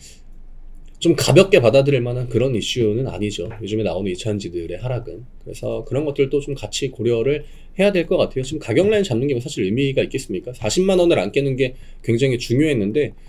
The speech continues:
사십만 원을 깨가지고 이제는 여기가 그나마 이제 기술적으로 좀 이렇게 걸리는 구간이거든요. 삼십오만 원.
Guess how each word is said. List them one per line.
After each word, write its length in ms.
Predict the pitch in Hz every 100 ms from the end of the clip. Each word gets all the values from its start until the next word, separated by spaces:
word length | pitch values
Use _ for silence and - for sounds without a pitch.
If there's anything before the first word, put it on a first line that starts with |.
| -
사십만 460 | - 110 131 160 147
원을 240 | 135 127 135
깨가지고 540 | 147 175 175 135 - 143 - - - - -
이제는 800 | 117 156 170 170 170 160 98 - - - - - - - - - - - - - -
여기가 680 | 113 139 208 165 123 120 101
그나마 480 | - 139 214 247 165
이제 360 | 113 107 113
기술적으로 640 | 101 104 170 170 156 139 101
좀 220 | 117 98
이렇게 240 | 87 95
걸리는 460 | - - 110 151 104
구간이거든요. 540 | 98 120 127 95 87
삼십오만 520 | 98 156 107 92 107
원. 120 | 87